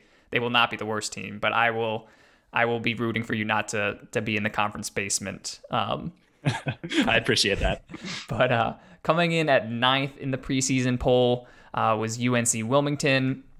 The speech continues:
Speaker 1: I feel like I'll, I'll kick this one off. I feel like my preview of them is almost exactly what I said last year, which is if they're gonna get back to this Keatts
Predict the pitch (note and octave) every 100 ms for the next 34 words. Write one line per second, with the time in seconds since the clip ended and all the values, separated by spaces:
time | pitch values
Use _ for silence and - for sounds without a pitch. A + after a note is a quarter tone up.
0 | - - A#2 - D#3+ D#3+ C#3+ - - _
1 | _ _ - C3 C3+ C3+ - B2+ B2+ -
2 | A#2 A2+ A2+ - - C3+ C3 B2+ A#2 A2+
3 | - A#2+ A#2+ A#2+ A#2 A2 - A#2+ A2+ A#2
4 | A#2 A#2 A2+ A2+ A2 A2+ G#2+ A2 B2+ A2+
5 | A2 - A2+ A2 A#2 A2+ - B2 A#2+ A2
6 | A2+ A2 G#2+ - - - - _ _ _
7 | - C#3 C#3+ D#3+ D3 C#3+ C3+ C3 C3 A#2+
8 | A#2+ - B2 A#2 - - B2 - - -